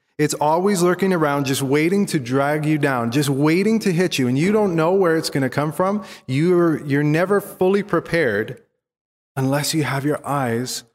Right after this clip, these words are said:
on Jesus. But you're, it's always lurking, it's always waiting to, to hit you. And once it hits, the symptoms just get worse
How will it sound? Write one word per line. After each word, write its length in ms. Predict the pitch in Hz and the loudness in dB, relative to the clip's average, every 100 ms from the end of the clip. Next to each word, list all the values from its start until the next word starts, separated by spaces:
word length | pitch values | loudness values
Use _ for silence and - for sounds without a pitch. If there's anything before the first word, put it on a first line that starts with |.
| _ | _
on 160 | 123 123 | -6 -4
Jesus. 680 | 120 131 107 90 - - - _ _ _ _ _ _ _ _ 147 | -2 -4 -6 -10 -14 -16 -18 _ _ _ _ _ _ _ _ -2
But 140 | 147 | 0
you're, 360 | 165 165 151 156 | 2 2 0 0
it's 160 | 151 | 0
always 420 | 165 196 220 185 | 2 2 2 2
lurking, 340 | 180 175 175 156 | 0 2 0 0
it's 120 | 147 | 2
always 320 | 170 190 151 | 2 2 0
waiting 400 | 147 165 170 139 | 0 2 2 0
to, 320 | 131 143 139 - | 2 0 0 -4
to 140 | 143 120 | -4 0
hit 280 | 175 202 | 0 2
you. 140 | 139 139 | 2 2
And 160 | 139 | 2
once 220 | 156 208 190 | 2 0 0
it 100 | 135 | 0
hits, 400 | 196 196 147 - - - | 0 0 -2 -6 -10 -4
the 80 | 156 | 0
symptoms 540 | - 208 240 165 147 | 2 2 2 2 2
just 260 | - 165 - | 0 0 0
get 200 | 165 135 | 0 0
worse 460 | 143 175 196 - | 0 2 0 -2